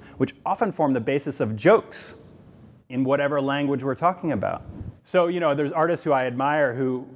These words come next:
I s-, I can, in, they're, they're very idiosyncratic. It takes a while, in a way, to sort of get through their idiosyncrasy, to have a literate read of what they're doing.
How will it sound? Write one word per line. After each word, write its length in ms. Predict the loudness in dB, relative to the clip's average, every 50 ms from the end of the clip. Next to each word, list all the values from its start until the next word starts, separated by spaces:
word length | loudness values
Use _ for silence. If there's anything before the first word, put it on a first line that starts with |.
| -20 -20 -20 -20 -4 _
I 100 | 2 2
s-, 260 | 2 2 -4 -10 -4 -2
I 120 | -2 0
can, 200 | 2 0 -2 0
in, 280 | 0 0 0 0 -2 -4 -4
they're, 200 | -2 0 0 0
they're 140 | 0 -2 -2
very 460 | -2 -2 -2 0 0 0 -2 -2 -4
idiosyncratic. 960 | -4 -2 -2 -4 -2 -2 -4 -4 -2 0 2 2 2 2 0 -2 -4 -10 -20 -20 -20 -20 -20 -16 -10
It 140 | -10 -8 -4
takes 220 | -4 -6 -4 -2
a 80 | -2 -2
while, 460 | 0 0 0 0 0 0 -2 -2 -4
in 80 | -4 -4
a 40 |
way, 220 | -4 -2 0 2 0
to 100 | 0 0
sort 200 | -2 -2 -2 0
of 140 | 0 0 2
get 240 | 2 2 2 0
through 580 | -6 -12 -6 -2 0 2 2 2 0 0 -2 -4
their 160 | -4 -6 -4
idiosyncrasy, 920 | -4 -2 -2 0 0 0 -2 -2 -2 -2 0 -2 -4 -2 0 0 0 0 -2 -8 -18 -20 -20 -20 -8 -4
to 180 | -2 -2 -2
have 200 | 0 -2 0 0
a 60 | 0 0
literate 420 | -2 -2 -2 0 0 0 0 -2
read 300 | -2 -4 -2 0 0 0
of 80 | 0 0
what 200 | 0 -2 0 0
they're 140 | 0 0 2
doing. 380 | 0 0 -2 -2 -4 -4 -8